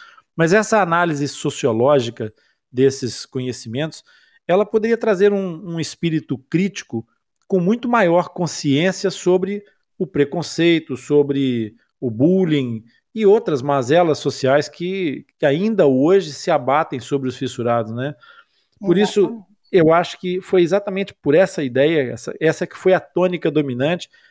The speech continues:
Speaker 1: de um episódio do Atlas que ainda não foi ao ar, mas que vai ao ar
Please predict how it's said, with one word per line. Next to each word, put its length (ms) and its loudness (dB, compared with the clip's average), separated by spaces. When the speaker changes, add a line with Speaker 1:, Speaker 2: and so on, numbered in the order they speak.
Speaker 1:
de 80 0
um 80 4
episódio 640 2
do 180 2
Atlas 440 2
que 120 -12
ainda 340 -2
não 160 -4
foi 300 2
ao 140 0
ar, 200 0
mas 200 -4
que 120 -12
vai 280 0
ao 140 4
ar 240 0